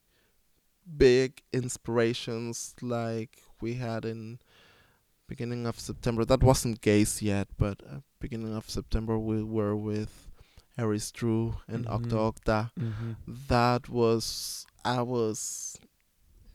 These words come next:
Speaker 1: <laughs> I was in cloud nine at the moment, 'cause they've been so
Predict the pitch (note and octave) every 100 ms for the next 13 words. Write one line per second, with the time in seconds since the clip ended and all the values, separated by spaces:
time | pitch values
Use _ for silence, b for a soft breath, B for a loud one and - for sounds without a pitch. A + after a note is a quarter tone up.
0 | - - - - - - - - - _
1 | _ - B2+ C#3+ C#3+ - B2+ - B2+ A#2
2 | A#2 A#2 A#2+ B2 A#2 A2+ A2 A2 G#2+ G#2+
3 | G#2+ - A#2+ A2 - B2 B2 - A#2 A#2
4 | - - - C3+ C#3